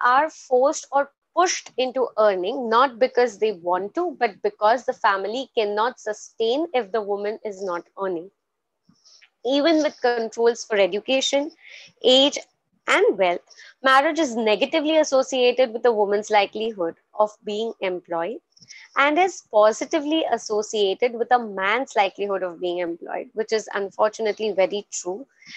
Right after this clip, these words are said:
A lot of women also face what is called the glass ceiling effect. So even if they are doing well in their corporate lives and careers, they seem to have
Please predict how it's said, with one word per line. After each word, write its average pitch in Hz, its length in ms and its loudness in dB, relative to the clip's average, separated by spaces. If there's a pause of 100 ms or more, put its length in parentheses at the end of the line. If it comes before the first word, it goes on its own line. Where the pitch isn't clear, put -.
(240)
A 220 100 6
lot 233 360 8
of 262 220 4
women 233 320 4
also 220 580 0
face 262 460 2
what 233 260 0
is 233 140 -4
called 214 300 4
the 226 100 0
glass 196 480 2
ceiling 208 420 -2
effect. 190 380 -6
So - 180 -10
even 269 300 -4
if 269 160 -6
they 294 100 0
are 277 140 4
doing 240 420 -2 (400)
well 220 480 4
in 285 160 2
their 269 160 4
corporate 233 500 -2
lives 226 440 2
and 220 200 -4
careers, 202 560 -2 (380)
they 240 240 4
seem 320 360 0
to 339 120 0
have 269 420 2